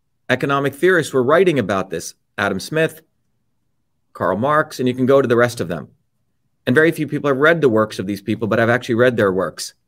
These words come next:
And what you find is that there is a definition of the worker called a proletarian. And the, the proletarian was somebody who actually did work and produced value.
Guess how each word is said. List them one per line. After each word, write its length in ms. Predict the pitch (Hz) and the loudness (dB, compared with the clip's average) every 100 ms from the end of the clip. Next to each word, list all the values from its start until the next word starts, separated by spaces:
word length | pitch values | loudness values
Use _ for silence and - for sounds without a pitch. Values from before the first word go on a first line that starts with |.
| _ _ _ _ _ _ _ _ | _ _ _ _ _ _ _ _
And 180 | 120 131 | 0 2
what 140 | 143 | 2
you 100 | 143 | 0
find 560 | 127 180 226 214 160 139 | -2 -2 0 0 -2 -2
is 340 | 123 135 139 | 2 4 4
that 180 | 139 131 | 0 0
there 140 | 135 151 | 0 0
is 120 | 160 | -2
a 40 | |
definition 560 | 127 123 123 127 117 131 | -2 -2 -2 -6 -6 -6
of 120 | 110 | -4
the 80 | 107 | 0
worker 360 | 117 139 123 | 0 0 -4
called 260 | 107 104 101 | -6 -6 -6
a 40 | |
proletarian. 840 | - - 107 98 - 101 90 69 _ _ _ _ _ _ _ _ _ - | -6 -4 -4 -4 -4 -4 -4 -8 _ _ _ _ _ _ _ _ _ -4
And 100 | 113 | -4
the, 220 | 113 - _ _ - | -4 -12 _ _ -10
the 80 | |
proletarian 760 | 117 180 208 202 185 196 170 123 | 0 2 4 2 0 2 0 2
was 220 | 120 120 | 0 0
somebody 420 | - 156 151 120 | -2 -2 0 0
who 120 | 123 117 | 0 -2
actually 380 | 131 - 131 | -6 -4 -4
did 340 | 95 - 147 113 | -4 -2 -2 -2
work 580 | 107 190 196 - - _ _ _ _ _ _ _ _ _ | 0 2 2 0 -14 _ _ _ _ _ _ _ _ _
and 160 | 113 110 | -6 0
produced 480 | 127 143 147 143 | 0 2 0 -2
value. 640 | 95 127 151 165 117 78 | 0 2 2 2 0 -2